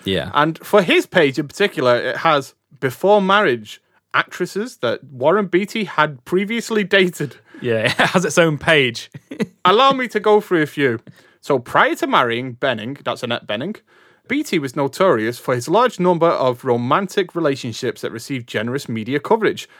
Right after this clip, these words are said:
Speaker 2: having been linked to over one hundred female celebrities. <laughs> The following women reportedly dated Beatty. Ahem. <laughs>
Speaker 1: Oh my God.
Speaker 2: Tracy Adams,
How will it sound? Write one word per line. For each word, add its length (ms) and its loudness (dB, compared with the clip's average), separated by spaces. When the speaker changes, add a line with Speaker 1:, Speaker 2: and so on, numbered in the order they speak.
Speaker 2:
having 320 0
been 220 -2
linked 400 2
to 120 -6
over 240 2
one 300 2
hundred 460 0
female 420 0
celebrities. 760 0
<laughs> 460 -20
The 100 6
following 600 4
women 360 2
reportedly 680 0
dated 460 0
Beatty. 500 0
Ahem. 460 4
<laughs> 160 0
Speaker 1:
Oh 180 2
my 160 -8
God. 400 -6
Speaker 2:
Tracy 380 0
Adams, 400 2